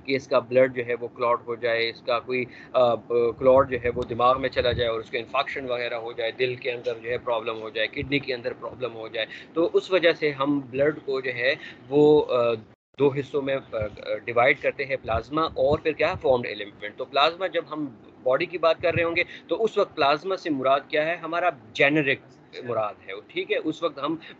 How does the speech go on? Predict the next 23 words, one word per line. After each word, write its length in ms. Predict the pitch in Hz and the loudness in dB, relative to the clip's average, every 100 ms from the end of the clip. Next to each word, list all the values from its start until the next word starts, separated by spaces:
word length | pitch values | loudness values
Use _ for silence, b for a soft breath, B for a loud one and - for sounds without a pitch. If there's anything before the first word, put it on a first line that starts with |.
| - | 2
बड़े 180 | 156 190 | 4 4
पैमाने 400 | 156 131 120 120 | 2 -2 -2 -6
पे 100 | 120 | -4
बात 280 | 120 123 - | -2 -2 -4
कर 100 | 127 | -6
रहे 300 | 127 135 147 | -4 -4 -2
हैं 160 | 151 165 | -4 -4
कि 120 | 135 | -4
हमारे 400 | 113 120 143 165 | -4 -2 -2 -2
बॉडी 400 | 117 120 160 226 | -2 0 2 2
के 120 | 196 | 4
अंदर 240 | 165 131 | 2 2
क्या 260 | 120 - 120 | -2 -4 -4
चीज़ 240 | 117 127 117 | -6 -16 -10
है, 60 | 160 | -10
वो 180 | 139 120 | -8 -10
प्लाज्मा 480 | 117 98 92 98 | -10 -12 -14 -20
है। 140 | 95 101 - B B - | -14 -14 -16 B B -6
अब 100 | 208 | 0
जब 160 | 202 208 | 4 4
हम 200 | 202 190 | 2 0
ब्लड 260 | 170 185 180 | 2 2 2
निकाल 520 | 143 127 139 180 | -2 0 2 2